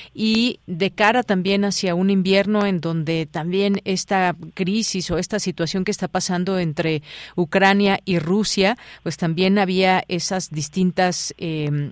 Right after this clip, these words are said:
mm, pues, avis-, se avisoraba también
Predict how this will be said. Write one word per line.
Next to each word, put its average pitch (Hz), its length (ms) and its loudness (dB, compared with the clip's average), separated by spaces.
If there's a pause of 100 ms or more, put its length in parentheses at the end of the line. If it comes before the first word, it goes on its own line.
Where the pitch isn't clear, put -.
(140)
mm, 151 320 -4 (120)
pues, - 460 -6
avis-, 170 380 -4
se - 160 -6
avisoraba 175 640 2
también 180 520 0